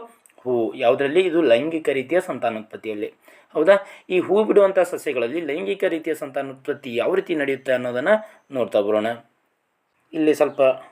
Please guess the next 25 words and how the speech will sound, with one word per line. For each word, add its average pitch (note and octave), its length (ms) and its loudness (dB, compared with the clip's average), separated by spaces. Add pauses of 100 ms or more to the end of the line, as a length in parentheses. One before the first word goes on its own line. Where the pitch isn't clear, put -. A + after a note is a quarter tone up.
(340)
ಟೈಪಿಂಗ್ D3 340 -2
ಮಿಸ್ಟೇಕ್ D3 300 -4
ಆಗಿದೆ. D3+ 500 2 (380)
ಹೂ F#3+ 220 6
ಬಿಡುವ D#3+ 460 6
ಬಗೆದು A2 420 -6 (260)
ಏನಪ್ಪ B2 260 0
ಅಂದ್ರೆ, C3+ 240 6 (360)
ಹೂ G3 200 8
ಬಿಡುವ E3+ 380 6 (140)
ಸಸ್ಯಗಳ D3+ 420 6
ಸಂತಾನೋತ್ಪತ್ತಿಯ C#3 880 0
ಭಾಗಗಳು B2+ 580 6
ಹೂವಿನಲ್ಲಿ E3+ 800 4 (500)
ಅಡಕವಾಗಿರುತ್ತವೆ. A#2+ 960 2 (600)
ಹೌದಾ? G3 200 6 (400)
ಇದರಲ್ಲಿ G3+ 760 4
ಏಕಲಿಂಗಿ G#3 560 4
ಅಂತ G3 160 4
ಬರುತ್ತೆ F#3+ 400 4
ಮತ್ತು G3+ 360 2
ದ್ವಿಲಿಂಗಿ D#3 400 0
ಅಂತ D3 140 -2
ಬರುತ್ತೆ. B2 360 0
ಯಾವುದರಲ್ಲಿ? C3+ 500 4